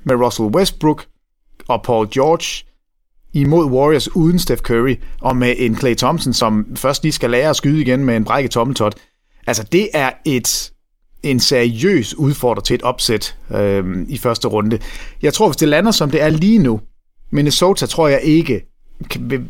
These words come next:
vil, vil være et stort nok problem for dem. Ikke uden Jimmy Butler. Øh, og igen, vi, vi tager forbehold for de her skader. Hvis Jimmy Butler kommer tilbage og er klar i første runde, så vil man bestemt heller ikke have, have lov til, eller have lyst til at møde dem.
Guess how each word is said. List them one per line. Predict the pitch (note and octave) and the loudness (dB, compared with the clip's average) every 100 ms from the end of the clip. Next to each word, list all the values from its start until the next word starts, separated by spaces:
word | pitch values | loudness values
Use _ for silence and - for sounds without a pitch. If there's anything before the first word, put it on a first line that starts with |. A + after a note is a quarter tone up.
| C3 | -6
vil, | C3+ A#2+ A2+ G#2 | -2 0 0 -2
vil | A#2+ | -2
være | |
et | A#2 | 0
stort | - C#3+ A2 | 0 0 0
nok | A#2 A2+ | -2 0
problem | B2+ A#2+ A#2+ F#2+ | -2 0 0 0
for | A2+ | -2
dem. | G#2+ G2+ | -2 0
Ikke | F3 F#3 C3+ C3 | 0 2 0 0
uden | C3+ | -2
Jimmy | C#3+ A#2+ | 0 0
Butler. | A#2+ A2 G#2+ F2 - - - | 0 0 -2 -6 -8 -8 -4
Øh, | A2 G2+ G2+ F#2+ - - - - - | 0 0 0 -2 -6 -10 -10 -10 -6
og | A#2+ A#2 G#2+ - _ _ _ - | -2 0 -2 -6 _ _ _ -6
igen, | D3+ B2+ D#3 D#3+ - | -4 0 2 2 -2
vi, | - C#3+ C#3 | -6 -4 -2
vi | - D3+ | -2 -2
tager | - C3+ - | 0 -2 0
forbehold | D#3 A#3+ B2+ B2 | 0 2 2 0
for | |
de | B2 C3+ | 0 0
her | A#2+ | 0
skader. | - A2+ A#2+ - - | 0 2 2 -2 -8
Hvis | - B2+ | -4 0
Jimmy | C#3+ B2 | 2 2
Butler | D3+ F#3+ F3 | 2 0 0
kommer | B2+ A#2 | 0 0
tilbage | G2+ A2 B2+ D#3 A3 A3 | 0 0 0 2 2 2
og | B2 | 0
er | |
klar | G#2+ - E3 B2 | -2 -2 -2 0
i | A#2 | -2
første | A#2 A2+ - | 0 0 0
runde, | F#2 G2 F#2+ - | 0 0 -2 -2
så | - A#2 | -2 0
vil | C3 | 2
man | C3 G#2+ | 0 0
bestemt | G#2+ - B2+ G#2+ | -2 -2 -4 -2
heller | B2 A#2 | -2 0
ikke | A#2 | -2
have, | A2 G#2 F#2+ | 0 0 0
have | A2+ | 0
lov | A2 B2 | 0 -2
til, | F2+ | -2
eller | A2 | -2
have | A2 | 0
lyst | B2 - | 0 0
til | B2+ | 0
at | |
møde | A2+ A#2+ | 2 2
dem. | A2+ G#2+ | 2 -2